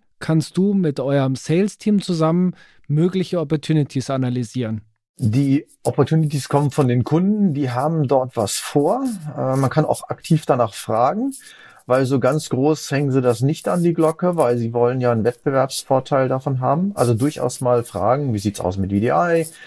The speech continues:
Speaker 2: wie sieht's aus mit A I, wie sieht's aus mit Omniverse? Und da werden die Kunden da typischerweise was schon zu sagen. Und dann hat man natürlich als Partner die Herausforderung, wie transformiere ich das? Und mit diesem Use Case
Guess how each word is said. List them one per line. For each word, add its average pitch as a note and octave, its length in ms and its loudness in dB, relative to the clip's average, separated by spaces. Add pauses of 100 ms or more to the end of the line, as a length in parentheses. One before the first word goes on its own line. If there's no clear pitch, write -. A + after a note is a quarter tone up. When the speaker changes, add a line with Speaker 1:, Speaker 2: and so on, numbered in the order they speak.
(240)
Speaker 2:
wie B2+ 120 2
sieht's B2 240 0
aus G2 180 -2
mit G2+ 160 0
A G#2 160 2
I, E3+ 400 0
wie A#2 60 -2
sieht's A2 240 -2
aus G#2 160 -2
mit A2 260 0
Omniverse? E3+ 600 0
Und E3+ 80 -4
da D3 100 2
werden D3 160 2
die D3+ 60 2
Kunden D3 320 0
da C#3 100 2
typischerweise A2+ 720 0
was G#2+ 100 -2
schon G#2+ 240 -4
zu - 140 -2
sagen. G2+ 520 0 (600)
Und A2 160 -2
dann C#3 160 2
hat D#3+ 140 -4
man D#3 160 2
natürlich D3+ 640 0
als B2+ 520 0
Partner D3 420 2
die C#3 180 2
Herausforderung, C#3+ 720 0
wie C3+ 100 -2
transformiere C3 760 0
ich F#3 120 -4
das? G3 260 0
Und C3+ 180 0
mit C3 140 2
diesem E3+ 260 2
Use F3 320 0
Case F3+ 340 0